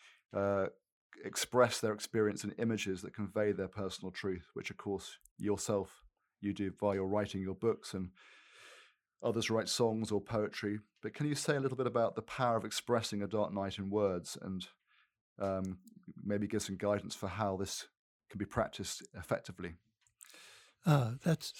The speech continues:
Speaker 2: sure. That's one of my favorite themes. In fact, when people ask me about that book, Dark Nights of the Soul, the first thing I think of is the role of the arts and beauty in, uh, Dark Nights. So in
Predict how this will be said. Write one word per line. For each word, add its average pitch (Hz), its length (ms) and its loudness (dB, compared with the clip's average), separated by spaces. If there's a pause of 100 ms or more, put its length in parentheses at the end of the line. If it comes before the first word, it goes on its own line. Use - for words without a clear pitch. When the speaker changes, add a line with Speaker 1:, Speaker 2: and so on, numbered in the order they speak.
Speaker 2:
sure. 165 380 2
That's 165 260 4
one 196 120 6
of 147 80 6
my 131 180 2
favorite 151 480 0
themes. 131 360 -4
In 160 120 2
fact, 170 340 4
when 151 140 4
people 165 440 4
ask 160 280 0
me 143 160 2
about 143 360 -2 (460)
that 139 220 4
book, 180 240 4
Dark 156 220 2
Nights 139 320 0
of 127 80 -2
the 131 100 0
Soul, 151 380 4
the 131 80 -2
first 196 320 0
thing 151 180 2
I 127 80 2
think 151 340 -2
of 131 200 -6
is 139 240 -10 (560)
the 175 100 0
role 156 320 6
of 131 100 2
the 147 160 4
arts 143 520 2 (100)
and 139 220 4
beauty 143 440 4 (240)
in, 135 280 -2
uh, 131 240 -6
Dark 147 280 -2
Nights. 139 460 -4 (600)
So 180 340 8
in 165 220 6